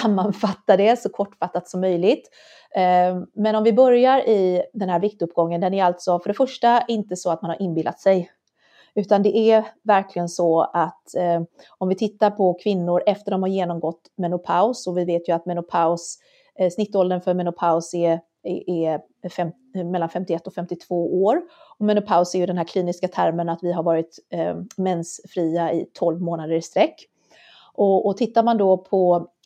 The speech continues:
på B M I, som vi kan diskutera om det är världens bästa skala att, att mäta vikt eller inte, men om vi utgår ifrån B M I så är,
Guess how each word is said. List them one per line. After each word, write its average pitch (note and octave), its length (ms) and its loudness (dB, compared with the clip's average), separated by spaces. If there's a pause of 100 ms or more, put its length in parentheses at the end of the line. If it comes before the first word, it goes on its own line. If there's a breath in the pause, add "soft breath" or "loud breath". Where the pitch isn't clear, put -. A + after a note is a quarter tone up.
(120)
på F3+ 280 -2
B F3+ 220 0
M F3+ 160 2
I, A#3+ 300 0 (380)
som F#3 180 -4
vi F#3+ 60 -4
kan F#3 140 -4
diskutera F3+ 580 0
om F3 100 -2
det F3 300 0
är E3+ 60 0
världens E3+ 300 -2
bästa E3+ 380 -6 (120)
skala F3 520 -2
att, F#3 140 -8 (140)
att F3+ 160 -10
mäta E3+ 300 -4
vikt F3+ 260 -4
eller G#3 120 0
inte, G#3+ 300 0
men G#3+ 140 -2
om G#3 100 -2
vi G3+ 280 0
utgår A3+ 260 2
ifrån A3 220 0
B G3 120 0
M F3 140 0
I F3+ 220 0
så F#3 360 -2
är, F3+ 260 0